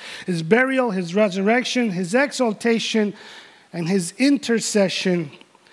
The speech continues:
that it transcends any other passage in the Old Testament. When you consider the miraculous fact that it was written,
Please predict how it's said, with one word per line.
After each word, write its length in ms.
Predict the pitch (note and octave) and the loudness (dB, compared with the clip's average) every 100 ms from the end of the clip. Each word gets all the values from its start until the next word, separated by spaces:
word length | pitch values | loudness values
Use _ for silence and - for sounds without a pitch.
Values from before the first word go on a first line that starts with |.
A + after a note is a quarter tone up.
| - - _ _ _ | -20 -20 _ _ _
that 200 | E3+ E3 | -6 -2
it 100 | F3 | -2
transcends 800 | - F#3+ F3+ E3+ G#3 G#3 F3 - A3 | 0 0 0 0 0 0 -2 -6 0
any 460 | B3+ C4+ B3 F#3+ - | 2 2 0 -4 -6
other 420 | A3 A3+ A3 G#3+ | 0 0 0 -2
passage 960 | G3+ - G#3 G3+ - F3+ D3 A#2+ - - - _ _ _ _ _ - | -6 -4 -2 -2 -2 -4 -4 -6 -10 -10 -20 _ _ _ _ _ -8
in 80 | E3 | -4
the 140 | D#3+ | 0
Old 220 | D#3+ D#3+ | 0 -2
Testament. 640 | D#3 E3+ - - C#3+ B2+ C3 - _ _ _ _ _ _ _ _ _ _ _ _ _ _ - - - | -2 -2 -2 -8 -8 -10 -12 -20 _ _ _ _ _ _ _ _ _ _ _ _ _ _ -18 -16 2
When 120 | A3 | 2
you 80 | A3 | 4
consider 680 | A#3+ A3 - E4+ C#4+ A3 G#3+ - _ _ _ _ _ - - - _ G3+ | 0 0 0 2 2 0 -4 -20 _ _ _ _ _ -20 -20 -20 _ 0
the 100 | A#3 | 2
miraculous 720 | B3 B3 C#4+ C#4+ B3+ A3+ - | 4 4 2 0 0 0 -2
fact 420 | - C4 A#3+ - | 2 2 2 0
that 120 | A3+ | 0
it 100 | A#3 | 0
was 240 | G#3+ A3 E3+ | 0 0 2
written, 640 | A#3 D4+ B3 B3 G#3+ | 2 2 2 0 0